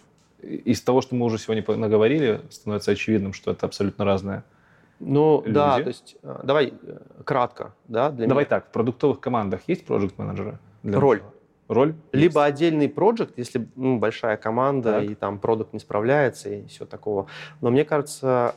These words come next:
Speaker 2: это скорее роль, ее может как тимлид выполнять,
Speaker 1: Мгм.
Speaker 2: как отдельный человек, э, так и сам продукт.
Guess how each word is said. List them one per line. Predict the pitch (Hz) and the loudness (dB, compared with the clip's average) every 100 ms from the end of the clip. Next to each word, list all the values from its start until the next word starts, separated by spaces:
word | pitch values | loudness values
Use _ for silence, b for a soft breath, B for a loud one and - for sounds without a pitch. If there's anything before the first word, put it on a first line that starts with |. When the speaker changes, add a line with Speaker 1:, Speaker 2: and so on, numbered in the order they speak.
| - | -2
Speaker 2:
это | 135 | -4
скорее | - 135 127 123 | -2 0 2 4
роль, | 196 175 | 4 2
ее | 123 | 0
может | 131 131 120 | 0 0 -2
как | - 117 | -4 -8
тимлид | - 135 123 220 | -2 0 2 0
выполнять, | 165 147 139 135 131 127 | 0 2 2 2 2 0
Speaker 1:
Мгм. | 120 | -4
Speaker 2:
как | 143 | -2
отдельный | 123 120 185 170 | -2 0 0 0
человек, | 147 135 127 127 127 - | -4 -2 2 2 2 -2
э, | 135 123 110 | -10 -8 -4
так | 127 131 - | -4 -4 -4
и | 117 | -4
сам | 113 - 117 113 | -2 -2 -2 -4
продукт. | 110 101 - - | -4 -4 -4 -10